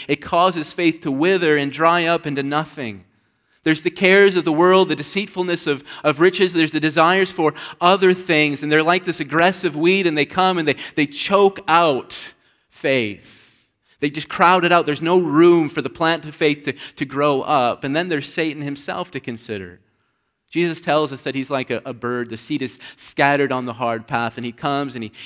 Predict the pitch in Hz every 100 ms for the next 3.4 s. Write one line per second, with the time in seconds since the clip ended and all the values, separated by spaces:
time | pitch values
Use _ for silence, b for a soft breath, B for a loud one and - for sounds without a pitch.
0 | B 120 117 - 117 - 135 117 113 107
1 | 117 113 113 113 110 95 107 120 98 95
2 | 110 104 _ b b b 110 101 95 -
3 | 95 80 -